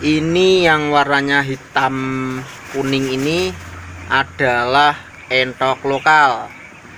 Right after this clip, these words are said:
Sedangkan yang ini, teman-teman, ini adalah yang warnanya kuning putih ini. Ini adalah entok jumbo.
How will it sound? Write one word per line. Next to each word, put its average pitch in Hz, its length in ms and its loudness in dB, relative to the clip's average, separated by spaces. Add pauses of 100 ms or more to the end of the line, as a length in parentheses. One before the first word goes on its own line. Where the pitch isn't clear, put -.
(340)
Sedangkan 131 560 -2
yang 135 400 0
ini, 170 240 -2
teman-teman, 147 640 -2 (800)
ini 151 320 -2
adalah 135 640 2 (720)
yang 139 240 0
warnanya 143 480 0
kuning 160 400 -4 (480)
putih 143 400 -2
ini. 147 320 -4 (640)
Ini 151 160 0
adalah 143 240 0
entok 139 320 -2
jumbo. 139 560 0